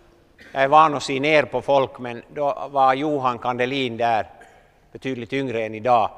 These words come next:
Då var han, stod han bredvid mig och assisterade vid nattvarden, och plötsligt när jag skulle hälsa på honom vid nattvarden,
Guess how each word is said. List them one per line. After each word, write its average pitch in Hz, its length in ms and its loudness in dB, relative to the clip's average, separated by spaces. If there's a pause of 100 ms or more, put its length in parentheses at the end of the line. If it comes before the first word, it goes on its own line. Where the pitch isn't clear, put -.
(480)
Då 131 120 -6
var 143 140 4
han, 131 260 0
stod 139 280 -6
han 123 120 0
bredvid 135 300 0
mig 135 140 -2
och 123 60 2
assisterade 135 540 0
vid 127 80 -6
nattvarden, 131 580 0
och 123 100 -2
plötsligt 139 360 -4
när 127 80 -6
jag 127 180 -2
skulle 127 240 -10 (260)
hälsa 143 380 -2
på 127 140 -4
honom 131 220 -4
vid 123 100 -10
nattvarden, 127 580 -6